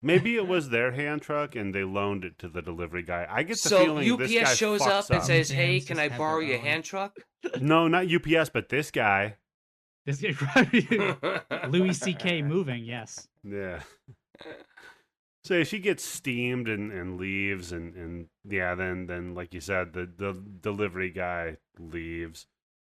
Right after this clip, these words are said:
Speaker 1: And, and he calls him Sweet Pea before he leaves. That's kinda weird, but whatever. We're going
Speaker 3: That's
Speaker 1: back to the
Speaker 3: funny.
Speaker 1: ship, where they
Speaker 2: He's
Speaker 1: found
Speaker 2: trying
Speaker 1: a
Speaker 2: to make
Speaker 1: grave.
Speaker 2: a power move on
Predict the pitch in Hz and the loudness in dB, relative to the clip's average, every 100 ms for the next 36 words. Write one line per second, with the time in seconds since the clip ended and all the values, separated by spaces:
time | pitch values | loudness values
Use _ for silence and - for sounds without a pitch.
0 | _ _ _ - 120 139 143 139 135 - | _ _ _ -8 -4 -2 0 0 -2 -2
1 | 139 147 143 120 - - 104 101 - - | -2 0 -2 -4 -6 -8 -6 -6 -8 -6
2 | 143 156 156 143 160 160 160 160 165 139 | -2 -2 -2 -4 -4 -4 -4 -2 -2 -2
3 | 95 110 - 101 80 71 76 82 82 82 | -4 -6 -6 -10 -10 -12 -12 -8 -8 -8
4 | - _ 90 92 101 156 175 123 120 127 | -14 _ -10 -10 -6 0 4 4 2 -2
5 | 143 160 156 143 135 131 110 107 135 131 | -4 -2 0 2 2 0 -6 -6 -4 -2
6 | 123 104 _ _ _ 110 113 113 147 147 | -2 -2 _ _ _ -4 -2 -2 -2 0
7 | 170 156 147 113 117 156 156 135 104 98 | -2 -4 -2 -2 -2 -2 -2 -2 -4 -10
8 | 85 | -12